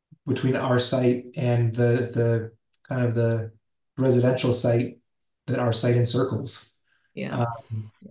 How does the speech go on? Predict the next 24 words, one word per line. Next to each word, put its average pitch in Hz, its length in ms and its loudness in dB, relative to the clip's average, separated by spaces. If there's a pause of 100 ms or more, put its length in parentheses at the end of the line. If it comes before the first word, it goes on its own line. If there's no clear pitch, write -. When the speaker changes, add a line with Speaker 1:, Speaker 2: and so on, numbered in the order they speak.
(120)
Speaker 1:
so, 123 640 2 (1500)
you 214 80 2
know, 139 200 6
I 135 80 4
think, 156 380 2 (420)
uh, 131 480 4 (240)
putting 147 340 4
our, 139 240 -2
our - 100 -4
parking 131 380 2
where 131 120 4
we 120 120 4
have, 123 460 2
it - 180 -4
kinda 131 180 -4
keeps 123 240 0
the 127 60 0
building 117 380 2
far 123 340 2
away 120 500 2 (180)
from, 123 260 0
from 120 160 0
that, 123 320 0
um, 120 560 -2